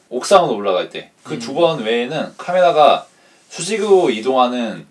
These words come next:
Speaker 1: 씬 자체가 아예 없습니다.
Speaker 2: 음.
Speaker 1: 그러니까 그 두 장면이야말로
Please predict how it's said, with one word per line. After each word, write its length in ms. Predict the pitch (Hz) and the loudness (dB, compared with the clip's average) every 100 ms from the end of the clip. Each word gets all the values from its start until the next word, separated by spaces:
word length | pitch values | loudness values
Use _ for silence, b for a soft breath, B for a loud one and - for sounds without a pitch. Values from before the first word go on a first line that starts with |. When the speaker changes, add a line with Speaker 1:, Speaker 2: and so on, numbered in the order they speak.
| _ | _
Speaker 1:
씬 360 | - - 202 190 | -12 -6 -6 -4
자체가 360 | 135 - - 101 | -6 -4 -2 0
아예 100 | 82 | -2
없습니다. 500 | - 92 82 95 - - | -8 -16 -10 -10 -10 -20
Speaker 2:
음. 180 | 110 104 _ _ | -20 -20 _ _
Speaker 1:
그러니까 280 | 127 101 - _ _ | -4 -4 -6 _ _
그 300 | - 151 170 | -12 2 2
두 560 | 160 143 160 170 170 147 | 2 -4 0 2 2 0
장면이야말로 1080 | 135 120 127 127 123 110 90 92 127 - | -6 -6 -4 -4 -2 -2 -2 -4 -4 -4